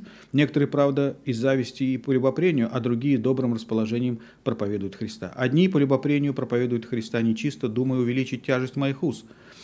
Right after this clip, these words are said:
Другие из любви, зная, что я поставлен защищать благовествование. Но что до того? Как бы ни проповедовали Христа, притворно или искренне, я и тому радуюсь и буду радоваться. Ибо знаю, что это послужит мне во спасение по вашей молитве и содействии Духа и Иисуса Христа.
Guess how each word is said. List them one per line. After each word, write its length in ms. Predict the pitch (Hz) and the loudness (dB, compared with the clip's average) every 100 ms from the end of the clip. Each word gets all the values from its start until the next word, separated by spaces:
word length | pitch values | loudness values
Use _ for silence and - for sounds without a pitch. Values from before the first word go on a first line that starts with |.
| - - | -20 -10
Другие 380 | 139 175 196 254 | 6 8 8 6
из 80 | 226 | 6
любви, 260 | 226 156 147 | 4 6 4
зная, 320 | 131 147 143 | 2 0 0
что 160 | - | 0
я 80 | 139 | 0
поставлен 460 | 131 127 143 135 127 | 0 -2 0 0 -2
защищать 420 | 113 - - 117 | -6 -6 -2 -2
благовествование. 840 | 104 101 101 - 107 98 85 73 - - _ _ - | -2 -4 -4 -4 -4 -4 -8 -12 -18 -20 _ _ -4
Но 80 | |
что 160 | 135 175 | 0 2
до 80 | 147 | 2
того? 360 | 147 135 107 - - - - | 2 2 -2 -8 -20 -20 0
Как 140 | 139 | 2
бы 80 | 139 | 4
ни 80 | 143 | 2
проповедовали 540 | 156 143 151 147 143 | 2 2 4 4 2
Христа, 360 | 131 147 139 110 | 2 -2 0 0
притворно 560 | 113 117 127 151 147 | 0 0 4 4 4
или 120 | 147 147 | 2 2
искренне, 440 | 127 98 92 92 - _ | -2 -6 -8 -10 -14 _
я 160 | 104 123 | 0 2
и 40 | |
тому 260 | 131 127 131 | 2 2 2
радуюсь 400 | 160 160 156 - | 0 0 -4 -6
и 80 | 110 | -4
буду 200 | 117 123 | -2 0
радоваться. 460 | 120 92 78 - - - - - - | -2 -4 -10 -16 -20 -20 -20 -8 4
Ибо 180 | 170 185 | 8 8
знаю, 340 | 190 226 226 | 10 10 8
что 220 | 220 175 | 6 4
это 260 | 190 185 165 | 4 4 2
послужит 440 | 165 143 170 160 147 | 0 0 0 0 2
мне 140 | 151 | 0
во 80 | 143 | 0
спасение 500 | - 139 170 165 156 | -2 0 2 2 2
по 140 | 123 | 2
вашей 260 | 131 120 127 | 2 2 -2
молитве 380 | 120 143 143 117 | -2 -2 -2 -2
и 20 | |
содействии 460 | 113 110 123 - | -2 -2 -2 -4
Духа 360 | 120 160 165 110 - - - | -2 -2 -2 -6 -10 -18 -4
и 80 | 127 | -4
Иисуса 340 | 117 131 110 | -2 -4 -4
Христа. 460 | - 117 - 90 | -6 -6 -6 -8